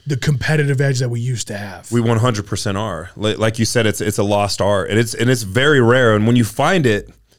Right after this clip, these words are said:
Speaker 2: those are the athletes that I'm the closest with
Speaker 1: Yeah.
Speaker 2: that come to my gym, and I can, I can name every single one of 'em. I'm
Speaker 1: Yeah.
Speaker 2: like, "These are my, these are my guys,"
Speaker 1: Yeah.
Speaker 2: right? Because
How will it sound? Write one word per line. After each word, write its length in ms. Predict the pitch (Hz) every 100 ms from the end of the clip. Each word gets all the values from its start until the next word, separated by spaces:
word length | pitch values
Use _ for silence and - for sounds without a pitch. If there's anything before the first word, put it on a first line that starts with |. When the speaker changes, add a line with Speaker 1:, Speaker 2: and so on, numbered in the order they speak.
| _ _ -
Speaker 2:
those 200 | 127 131
are 40 |
the 80 | 117
athletes 540 | 107 120 120 113 104 -
that 200 | 104 -
I'm 280 | 123 123 120
the 100 | 127
closest 520 | - 139 - - -
with 260 | 101 101 -
Speaker 1:
Yeah. 300 | 131 110 104 _ -
Speaker 2:
that 160 | 117
come 160 | - 117
to 60 | 117
my 140 | 117
gym, 400 | 107 113 107 95 -
and 100 | 107
I 100 | 110
can, 240 | 120 113
I 100 | 104
can 160 | 117 117
name 220 | 120 120
every 160 | 120 117
single 280 | - 120 117
one 100 | 113
of 120 | 101
'em. 140 | 98
I'm 80 | 98
Speaker 1:
Yeah. 60 | 98
Speaker 2:
like, 160 | 98 95
"These 220 | 117 120
are 80 | 117
my, 680 | 113 113 113 110 107 101 - _ - - -
these 260 | 110 120
are 40 | 113
my 140 | 107
guys," 500 | 98 92 92 85 90 117
Speaker 1:
Yeah. 140 | 113
Speaker 2:
right? 320 | 101 98 107
Because 540 | 104 107 117 107 101